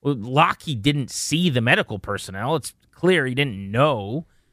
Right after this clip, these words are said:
that Nick Foles was hurt." Although when I rewatched it, he did it for so long that there is no celebration that's ever lasted that long if a next play is coming.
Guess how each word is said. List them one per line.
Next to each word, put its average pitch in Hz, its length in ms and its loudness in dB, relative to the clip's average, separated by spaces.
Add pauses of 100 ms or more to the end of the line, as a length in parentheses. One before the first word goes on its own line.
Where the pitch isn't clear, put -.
(120)
that 135 100 4
Nick 156 220 2
Foles 127 260 0
was 123 140 -4
hurt." 254 220 6
Although 180 280 4
when 185 200 0
I 165 80 4
rewatched 208 460 0
it, 156 100 -6
he 160 100 0
did 277 160 4
it - 120 -4
for 190 120 2
so 170 260 2
long 165 460 -2 (440)
that 190 140 2
there 208 200 4
is 302 240 0
no 233 640 2
celebration 202 640 2
that's 165 140 2
ever 175 140 2
lasted 156 440 0
that 190 160 2
long 196 200 0
if 190 140 -2
a 147 120 4
next 156 260 -2
play 160 280 0
is 147 140 -4
coming. 123 360 -8